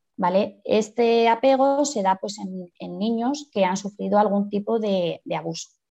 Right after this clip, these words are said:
¿vale? Ya sea abuso físico, sexual, físico, ¿vale? En el que las personas cuidadoras, eh, cuidadoras como figuras de apego me refiero,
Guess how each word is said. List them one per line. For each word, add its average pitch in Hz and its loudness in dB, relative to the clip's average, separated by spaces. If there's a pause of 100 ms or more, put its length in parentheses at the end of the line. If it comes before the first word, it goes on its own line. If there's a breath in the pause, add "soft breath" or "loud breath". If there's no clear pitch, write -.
(120)
¿vale? 170 -2 (420 soft breath)
Ya 180 4
sea 175 0
abuso 170 -2
físico, 262 2
sexual, 220 -2
físico, 240 -4 (460)
¿vale? 202 2
En 208 2
el 196 2
que 190 0
las 180 -2
personas 196 -2
cuidadoras, 233 -2 (200)
eh, 185 0
cuidadoras 190 0
como 196 -4
figuras 180 -4
de 180 -4
apego 175 -8
me 175 -8
refiero, 185 -12